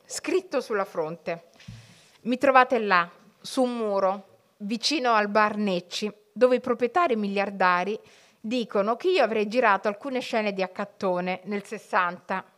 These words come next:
ma non è vero. Le ho girate giù in fondo alla strada e così veglio dall'alto del mio muro su radical chic,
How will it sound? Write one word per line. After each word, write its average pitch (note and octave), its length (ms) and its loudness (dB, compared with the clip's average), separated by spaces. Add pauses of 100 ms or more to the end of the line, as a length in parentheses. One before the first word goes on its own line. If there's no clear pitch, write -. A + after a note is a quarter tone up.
(140)
ma A3+ 280 4
non G3+ 220 0
è F#3 100 0
vero. F#3 400 2 (400)
Le A#3+ 140 6
ho B3+ 100 10
girate C4+ 520 0
giù C#4+ 180 -4
in B3+ 120 -2
fondo G#3 280 -4
alla F#3+ 160 0
strada F3 580 -4 (440)
e A#3+ 180 4
così C#4+ 320 0
veglio F#3+ 580 2
dall'alto G#3 680 4
del F3+ 180 -4
mio G3 160 -4
muro G#3 600 -4
su - 200 -6
radical A#3 400 0
chic, F4 580 -4